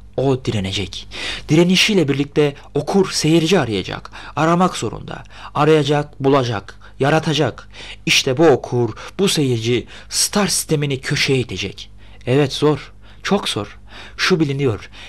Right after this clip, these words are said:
hiç kimse bir başkasına, "Gel sanatçı ol." demedi. "Gel, gel star ol." diyor ama. Seç işte. İstersen diren, sanatçı ol, istersen git,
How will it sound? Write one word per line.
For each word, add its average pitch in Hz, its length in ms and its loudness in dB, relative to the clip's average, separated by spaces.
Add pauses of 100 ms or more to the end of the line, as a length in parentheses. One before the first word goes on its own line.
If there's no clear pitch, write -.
hiç 190 260 0
kimse 123 520 -2 (260)
bir 185 120 0
başkasına, 123 680 -2 (240)
"Gel 143 260 2
sanatçı 139 560 -2
ol." 123 240 2
demedi. 127 460 -2 (460)
"Gel, 131 300 0 (260)
gel 170 200 2
star 160 320 0
ol." 147 200 2
diyor 175 200 4
ama. 113 280 -2 (720)
Seç 151 280 -2
işte. - 340 -4 (560)
İstersen 147 600 -2
diren, 117 280 0 (160)
sanatçı 123 520 0
ol, 110 180 0 (320)
istersen 131 540 -2
git, 101 400 -10